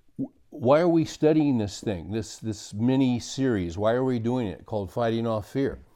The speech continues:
Because there's a lot to fear. So I got a word for you. Uh, th-, this word, you hear it now and then, but here's the word. Xenophobia or xenophobia.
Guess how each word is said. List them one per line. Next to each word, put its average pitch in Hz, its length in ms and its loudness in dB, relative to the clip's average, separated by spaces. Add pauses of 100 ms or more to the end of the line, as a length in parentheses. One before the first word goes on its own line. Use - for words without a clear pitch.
(800)
Because 113 380 2
there's 127 220 6
a 127 60 2
lot 117 280 0
to 95 80 -8
fear. - 360 -2 (460)
So - 120 2
I 131 80 8
got 156 140 6
a 147 40 6
word 143 220 4
for 101 200 -2
you. - 120 -14 (920)
Uh, 110 420 0
th-, 110 480 -14 (840)
this 131 540 0
word, 156 480 10
you 127 100 4
hear 143 200 4
it 135 100 0
now 127 240 0
and 113 160 0
then, 151 380 2 (1120)
but 131 140 2
here's 135 220 4
the 120 100 2
word. 95 260 2 (1400)
Xenophobia 110 1120 0 (300)
or 139 640 4 (140)
xenophobia. 95 1080 -2